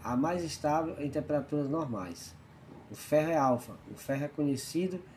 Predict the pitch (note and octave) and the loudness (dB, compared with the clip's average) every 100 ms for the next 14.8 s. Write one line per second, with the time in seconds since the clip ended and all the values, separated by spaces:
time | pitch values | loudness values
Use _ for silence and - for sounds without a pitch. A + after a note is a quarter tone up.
0 | - - C3+ D3+ B2+ C#3+ D3+ D3+ D#3 C#3 | -12 -8 0 0 4 4 2 0 0 2
1 | C#3+ D#3 C#3 D#3+ G#3 G#3 E3+ F3+ - - | 2 2 2 4 4 4 2 -2 -2 -2
2 | D#3 A#2 F#2 E2 - - - - - - | 0 2 0 -2 -12 -20 -20 -20 -14 -8
3 | A2 - D#3 D3 C#3 C3+ A#2+ D#3+ E3 C3+ | -6 0 0 0 2 2 0 -2 0 2
4 | B2+ B2 A#2 - G2+ - - - - B2 | 4 4 2 -4 -14 -18 -20 -18 -8 -4
5 | D3+ D3 - D3 D3+ C#3 - C#3 C3+ C3 | -2 0 2 2 2 -2 0 2 2 0
6 | A#2+ B2+ A#2 A2+ D3 E3+ D#3+ D3+ D#3 D#3+ | 2 0 2 2 2 2 0 0 -2 -4
7 | - F#2+ F2+ - - - - - - A2 | -6 -6 -6 -12 -20 -20 -20 -20 -12 -2
8 | E3 D3+ E3+ E3+ D#3+ D3 D3+ - F3+ F#3 | 2 2 2 0 -2 0 0 2 2 2
9 | C#3 - - - - C#3 C#3+ C#3 C3 A#2+ | 2 -4 -16 -18 -8 0 2 2 -2 2
10 | D3+ D3 C#3 G#2 A#2+ C#3+ E3 - - - | 2 2 0 -4 0 2 2 -2 -14 -20
11 | - - - - - - - D#3 D#3+ D#3 | -20 -18 -18 -18 -18 -20 0 2 4 4
12 | D3+ F3 D#3+ D3+ D3+ D3+ D3+ D3 C#3+ E3+ | 4 4 2 2 2 2 2 0 -4 -2
13 | F3 C#3+ D#3+ D#3+ E3 D#3+ C#3 D3+ - C3 | -2 0 -2 0 0 0 2 -2 -4 0
14 | D#3 D3 - D3 C#3+ D3 D3+ | 2 2 -2 0 2 0 -4